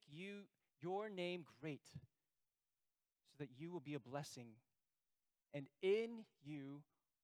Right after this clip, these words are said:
all the families of the earth shall be blessed." It's been a long journey for Abraham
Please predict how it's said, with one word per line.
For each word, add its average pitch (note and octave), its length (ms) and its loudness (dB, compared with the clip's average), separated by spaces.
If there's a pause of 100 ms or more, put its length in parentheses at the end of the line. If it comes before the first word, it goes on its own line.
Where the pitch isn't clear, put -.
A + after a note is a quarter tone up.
(140)
all A3 280 6
the A3 80 2
families F3 640 -2 (160)
of D3 120 0
the D3 200 0
earth A2 180 -4 (800)
shall B2+ 120 -4
be A#2+ 200 -8
blessed." G#2 280 -8 (2500)
It's C3 100 -14
been D#3 140 -2
a D3 40 0
long C#3+ 260 2
journey B2+ 380 -4 (440)
for B2+ 80 -4
Abraham A#2 460 -6